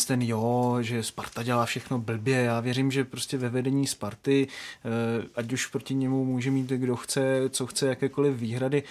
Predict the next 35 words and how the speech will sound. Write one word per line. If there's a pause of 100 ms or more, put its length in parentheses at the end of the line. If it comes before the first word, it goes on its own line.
(220)
jsou
lidé,
kteří
jsou
přesvědčeni
o
tom,
že
svoji
práci
dělají
nejlépe,
jak
umí,
a, (320)
eh,
rozhodně
jsou
tam
schopní
lidé
a,
a
všechno,
eh, (520)
na
svých
postech. (380)
Ale (800)
je
to
největší
český
klub,
který